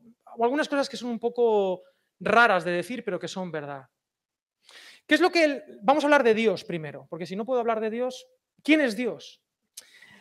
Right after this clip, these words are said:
Dios, en Primera de Juan, capítulo cuatro, versículo ocho, que dice que Dios es ¿qué? ¿Qué es Dios? Dios es amor. Y contrario a otras creencias,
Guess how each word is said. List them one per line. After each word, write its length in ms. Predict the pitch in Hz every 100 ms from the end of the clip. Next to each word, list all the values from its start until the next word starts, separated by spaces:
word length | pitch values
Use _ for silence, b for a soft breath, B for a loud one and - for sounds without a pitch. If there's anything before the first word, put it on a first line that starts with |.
| B B _ _
Dios, 640 | 190 285 370 370 - - -
en 140 | 233
Primera 260 | 254 311 349
de 80 | 311
Juan, 300 | - 311 311
capítulo 380 | 269 285 269
cuatro, 200 | 262 277
versículo 380 | 254 247 240 262
ocho, 160 | 294 311
que 120 | 269
dice 180 | 208 190
que 100 | 208
Dios 200 | 277 302
es 160 | 320 -
¿qué? 480 | 233 147 - _ _ _ _ _ _ _ _ _ _ _ _ _
¿Qué 160 | 262 311
es 80 | 254
Dios? 360 | 359 349 - - _ _ _ _ -
Dios 260 | 180 185
es 100 | 269 285
amor. 520 | 285 311 - - _ - B B B B
Y 140 | 269
contrario 840 | - 285 262 330 359 381 233 151 - _ _ _ _ _ _ _ -
a 560 | 214 208 202 - _ _ _ _
otras 760 | 277 330 339 262 226 - - _
creencias, 720 | 208 202 254 226 185 170 -